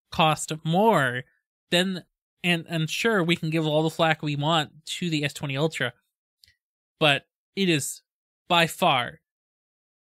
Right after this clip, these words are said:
multiple magnitudes better than the Pixel X L one. Even if you don't like things bigger, or even if you don't like the camera, or even if you don't like something about how Samsung does their software,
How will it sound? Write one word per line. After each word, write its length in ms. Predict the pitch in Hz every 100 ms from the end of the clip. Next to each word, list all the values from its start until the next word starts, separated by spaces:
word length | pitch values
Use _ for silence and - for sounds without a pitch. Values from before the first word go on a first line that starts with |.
| -
multiple 580 | 165 185 226 - 180 160
magnitudes 720 | 143 160 147 143 165 139 139
better 600 | 139 151 151 151 131 - _ _
than 120 | 165 156
the 200 | 151 - -
Pixel 540 | 175 151 151 131 123 - _ -
X 220 | 147 -
L 160 | 131
one. 440 | 131 143 131 139 151 _ _ _ _ _ _ _ _ _ _ _ _ _ _ _
Even 200 | 185 214
if 100 | 226
you 60 | 196
don't 120 | 190
like 160 | 165 156
things 200 | 170 151
bigger, 400 | - 156 156 147
or 120 | 156
even 180 | 196 202
if 120 | 185
you 60 | 175
don't 140 | 165
like 160 | 160 -
the 60 |
camera, 400 | - 165 147 143
or 80 | 143
even 200 | 170 190
if 120 | 190
you 60 | 175
don't 160 | 165
like 220 | 156 156 -
something 460 | 165 156 - 147
about 320 | 143 147 143 -
how 180 | - 151
Samsung 520 | 135 - 139 - 139 135
does 240 | 143 131
their 140 | 147
software, 600 | - 143 139 - 135 135